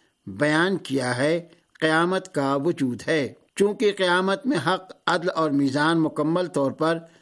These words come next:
ظاہر و واضح ہوں گے، اسی وجہ سے قرآن کریم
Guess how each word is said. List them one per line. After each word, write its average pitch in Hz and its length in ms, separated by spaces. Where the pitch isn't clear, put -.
ظاہر 156 460
و 190 160
واضح 135 300
ہوں 131 280
گے، 170 200
اسی 190 260
وجہ 180 260
سے 190 260
قرآن 156 400
کریم 170 400